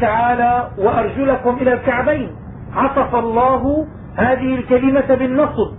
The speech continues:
أي على المغسول: "يا أيها الذين آمنوا إذا قمتم إلى الصلاة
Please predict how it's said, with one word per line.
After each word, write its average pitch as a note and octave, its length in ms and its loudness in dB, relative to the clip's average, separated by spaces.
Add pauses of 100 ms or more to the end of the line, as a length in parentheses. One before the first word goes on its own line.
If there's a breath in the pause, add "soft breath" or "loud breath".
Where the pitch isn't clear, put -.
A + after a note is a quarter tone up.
(120)
أي B3+ 140 4
على C#4 260 2
المغسول: C#4+ 640 -2 (280)
"يا G#3+ 200 4
أيها B3 240 2
الذين A#3 400 0
آمنوا B3+ 540 2
إذا G#3 220 2
قمتم A3 360 -2
إلى A3 220 0
الصلاة B3 600 0